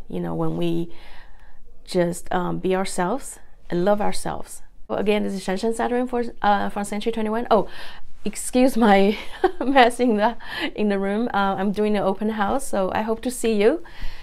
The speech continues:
It's thirteen oh two Ninth Street North, um, in North Fargo.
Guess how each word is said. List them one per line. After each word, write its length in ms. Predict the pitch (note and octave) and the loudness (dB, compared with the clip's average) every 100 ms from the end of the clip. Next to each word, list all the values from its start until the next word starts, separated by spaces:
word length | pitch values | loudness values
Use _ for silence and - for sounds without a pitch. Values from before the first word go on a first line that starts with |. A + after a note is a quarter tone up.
| - - | -2 0
It's 160 | G#3 | 0
thirteen 380 | - G#3+ A#3 A#3+ | 0 -2 0 2
oh 120 | G#3 | 2
two 380 | G#3+ A3 A#3 D#4+ - | 2 2 2 0 -4
Ninth 480 | G3 F#3 F#3 B3 - | -4 -2 -2 -6 -6
Street 300 | - G#3 F#3 | -4 -2 -2
North, 400 | F#3 E3+ - - - - - - - - - | -2 -4 -6 -12 -12 -8 -6 -6 -8 -8 -6
um, 360 | E3+ E3 D#3 D#3+ | -4 -2 -4 -4
in 140 | F3 E3 | -4 -2
North 220 | F3+ - | -4 -4
Fargo. 420 | F3 F3 F#3+ | -4 -2 -2